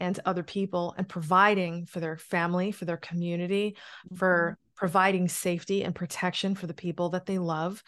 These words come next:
Speaker 1: The people who buy our ammo are part of the sovereignty movement, and the people who love their families and love their communities and would defend their neighbor if something went sideways.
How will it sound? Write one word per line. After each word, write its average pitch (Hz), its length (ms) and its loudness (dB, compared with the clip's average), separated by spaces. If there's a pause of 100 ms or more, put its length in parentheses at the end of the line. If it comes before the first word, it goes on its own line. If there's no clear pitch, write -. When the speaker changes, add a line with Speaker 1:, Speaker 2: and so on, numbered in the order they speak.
(720)
Speaker 1:
The 202 120 2
people 220 280 4
who 277 100 8
buy 220 280 6
our 190 200 2
ammo 226 580 0 (240)
are 185 100 0
part 190 220 2
of 180 100 0
the 165 60 -10
sovereignty 175 560 -2
movement, 165 640 -6 (180)
and 165 120 -10
the 165 60 -10
people 185 360 -2
who 170 480 -2 (420)
love 180 480 4 (100)
their 160 80 -6
families 165 540 -4
and 175 200 -4
love 185 300 4
their 175 120 -2
communities 170 600 -2
and 175 260 -4
would 170 300 -2 (440)
defend 190 420 4
their 175 140 4
neighbor 170 400 2
if 170 80 -6
something 170 340 -4
went 165 180 -2
sideways. 156 680 -4